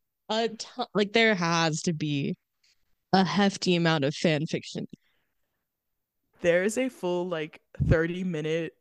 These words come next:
Speaker 2: video
Speaker 1: Oh my
Speaker 2: essay
Speaker 1: gosh.
Speaker 2: on YouTube, if you look it up, about Too Fast, Too Furious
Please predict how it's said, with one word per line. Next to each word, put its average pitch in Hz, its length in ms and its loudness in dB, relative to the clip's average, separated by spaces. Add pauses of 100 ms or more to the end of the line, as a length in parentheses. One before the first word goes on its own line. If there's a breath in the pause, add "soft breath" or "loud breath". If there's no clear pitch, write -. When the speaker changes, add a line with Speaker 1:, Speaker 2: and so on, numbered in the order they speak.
(160)
Speaker 2:
video 160 320 2
Speaker 1:
Oh 147 40 -2
my - 100 -2
Speaker 2:
essay 202 340 0
Speaker 1:
gosh. 180 100 -2
Speaker 2:
on 165 140 -4
YouTube, 202 580 -2
if 190 180 -4
you 170 120 -6
look 160 180 -6
it 170 80 -4
up, 156 300 -4
about 165 280 -2
Too 196 180 -2
Fast, 170 360 0
Too 180 100 -8
Furious 160 640 -4